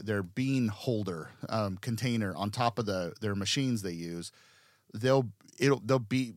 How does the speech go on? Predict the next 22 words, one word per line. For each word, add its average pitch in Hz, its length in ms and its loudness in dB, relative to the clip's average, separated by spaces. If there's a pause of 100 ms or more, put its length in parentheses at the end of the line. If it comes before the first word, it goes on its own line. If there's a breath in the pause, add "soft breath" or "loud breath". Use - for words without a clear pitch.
(140)
beans, 120 400 2
like, 98 180 0
sliding 107 760 2
down 101 440 -2
the 107 80 0
side 104 640 0
'cause 110 180 -4
they're, 104 140 0
like, 98 240 -4
it's 104 160 -6
all 107 300 0
oily 110 420 -2
in 107 120 0
there 107 180 2 (220)
<laughs> - 240 -12
and 185 180 0
all 151 100 4
that 131 180 4
kind 110 140 -2
of 107 60 -2
stuff. 107 280 -2 (540 loud breath)
That 190 180 4